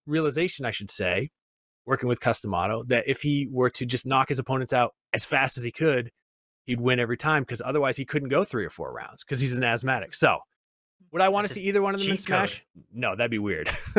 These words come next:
Speaker 1: That would be weird to see a real human person.
Speaker 2: Maybe a
Speaker 1: And
Speaker 2: support trophy.
Speaker 1: Yeah, that, that works out
Speaker 2: <laughs>
Speaker 1: fine. Sure.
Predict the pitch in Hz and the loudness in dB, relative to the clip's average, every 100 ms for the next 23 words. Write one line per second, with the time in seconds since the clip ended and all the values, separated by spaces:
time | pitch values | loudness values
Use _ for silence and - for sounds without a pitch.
0 | - 190 220 190 180 151 156 143 135 127 | 4 4 4 0 0 2 0 2 0 2
1 | 131 139 127 131 127 127 127 120 113 110 | 0 -2 2 2 4 2 -2 2 2 2
2 | - 92 - 175 240 226 - - 156 151 | -2 -6 -4 -2 0 0 -2 0 0 0
3 | 151 147 110 101 104 95 - _ _ _ | 0 0 0 -2 -6 -8 -12 _ _ _
4 | _ _ 160 170 127 170 233 196 196 214 | _ _ 2 2 4 0 0 0 2 2
5 | 202 190 185 165 180 135 - - 127 _ | 4 2 2 2 2 0 -6 -12 -18 _
6 | - - 160 92 | -6 4 6 6